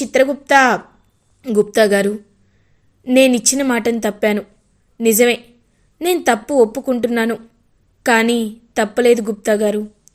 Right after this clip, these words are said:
ఎందుకంటే నేను ఈ రెండు రోజులు ఉండేది ఆఖరి రోజులు. నేను ఆ గోరా చేతికి చిక్కినా, లేకపోతే నన్ను వీళ్ళు పుణ్యనదుల్లో కలిపేసినా,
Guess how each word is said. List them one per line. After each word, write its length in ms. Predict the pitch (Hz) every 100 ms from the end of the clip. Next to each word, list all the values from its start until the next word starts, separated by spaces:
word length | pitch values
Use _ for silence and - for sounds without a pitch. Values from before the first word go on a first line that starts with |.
| _ _ -
ఎందుకంటే 800 | 220 220 254 247 214 240 226 220 - _ _ _ -
నేను 640 | 269 330 330 339 294 226 - -
ఈ 180 | 254 254
రెండు 320 | 214 214 226
రోజులు 360 | 269 220 226 240
ఉండేది 720 | 226 214 226 220 220 202 -
ఆఖరి 340 | 202 208 233
రోజులు. 480 | 220 220 208 214 202 - _ _ _ _
నేను 260 | 285 311 330
ఆ 80 | 302
గోరా 400 | 214 208 220 262
చేతికి 420 | 254 254 226 220
చిక్కినా, 640 | 180 226 - 233 220 208 214 _ _ _ _ _ -
లేకపోతే 960 | 269 294 330 359 311 285 277 262 233 226 _ _ -
నన్ను 280 | 294 349 370
వీళ్ళు 280 | 339 330 285
పుణ్యనదుల్లో 760 | 247 247 285 277 240 233 247
కలిపేసినా, 800 | 277 226 226 214 214 208 226 214